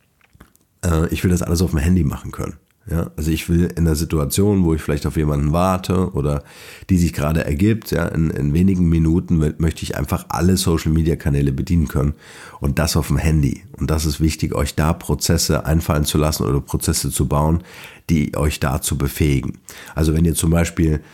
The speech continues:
<clears throat> ich habe zum Beispiel eine virtuelle Assistenz, das bedeutet, äh, die Jessica in diesem Fall, ähm, die baut im Grunde den ganzen Content auf, also mal ein Bild oder mal ein Video und so weiter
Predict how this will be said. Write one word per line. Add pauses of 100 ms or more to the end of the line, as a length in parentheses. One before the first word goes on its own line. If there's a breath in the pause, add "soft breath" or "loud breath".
(460 loud breath)
<clears throat>
ich
habe
zum
Beispiel
eine
virtuelle
Assistenz,
das
bedeutet, (400 loud breath)
äh,
die
Jessica
in
diesem
Fall,
ähm, (100)
die
baut (120)
im
Grunde
den
ganzen
Content
auf,
also
mal
ein
Bild
oder
mal
ein (160)
Video
und
so
weiter